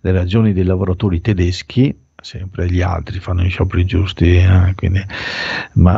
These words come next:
la C G I L è difficile che faccia sciopero generale per questi lavoratori. La, le ragioni dei lavoratori tedeschi non sono anche, eh, dei lavoratori tedeschi sono anche in Italia oggetto delle nostre rivendicazioni e la nostra attività,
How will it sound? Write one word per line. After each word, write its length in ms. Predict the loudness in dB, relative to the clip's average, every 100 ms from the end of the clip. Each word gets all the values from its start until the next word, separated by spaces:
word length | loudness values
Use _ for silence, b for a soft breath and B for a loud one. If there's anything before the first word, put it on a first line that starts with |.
| 2
la 260 | 2 2 0
C 160 | 2
G 80 | 4
I 60 | 6
L 200 | 6 6
è 180 | 4 0
difficile 500 | -4 -4 0 0 2
che 60 | 2
faccia 180 | 2 0
sciopero 420 | 2 2 4 2
generale 680 | 2 4 4 2 2 2 2 -2
per 160 | -6 -4
questi 240 | -4 -2
lavoratori. 600 | 0 2 0 0 0 0
La, 360 | 0 0 0 0 -2
le 180 | 0 2
ragioni 480 | 2 2 0 0 0
dei 120 | 0
lavoratori 480 | 0 -2 -2 -2 -2
tedeschi 500 | -2 -2 -2 -2 0
non 160 | 0
sono 380 | 0 -2 0 -2
anche, 540 | 0 -2 -2 -2 -4 -6 B B B _ _ -20 -18
eh, 340 | -6 0 2
dei 0 |
lavoratori 460 | 4 4 4 2 2
tedeschi 320 | 2 2 2
sono 260 | 2 2 4
anche 320 | 2 0 0
in 140 | 0
Italia 380 | 0 0 0 0
oggetto 320 | 0 -2 -2
delle 240 | -4 -2 0
nostre 340 | -2 -2 -2
rivendicazioni 920 | -2 -2 -2 -2 -6 -6 -6 -6 -6 -8 B B B
e 100 | 0
la 100 | 2
nostra 440 | 2 -2 -4 -4 -2
attività, 720 | -4 -2 -2 -2 -2 -4